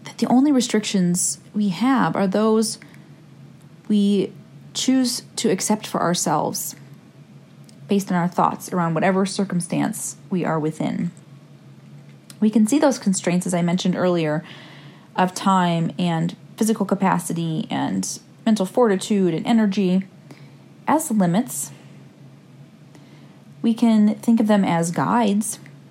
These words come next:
helping us put constraint in place so that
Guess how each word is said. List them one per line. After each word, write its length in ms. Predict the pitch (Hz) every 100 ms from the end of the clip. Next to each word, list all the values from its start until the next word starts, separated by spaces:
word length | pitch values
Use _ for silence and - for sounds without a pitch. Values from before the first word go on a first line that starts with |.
| - - - - - - - - - - -
helping 340 | - 208 196
us 120 | 185
put 220 | - - -
constraint 540 | 202 190 - 180 185
in 120 | 180
place 600 | 170 175 156 208 - - - - - - - - -
so 320 | - - 220 185
that 600 | 196 269 214 - -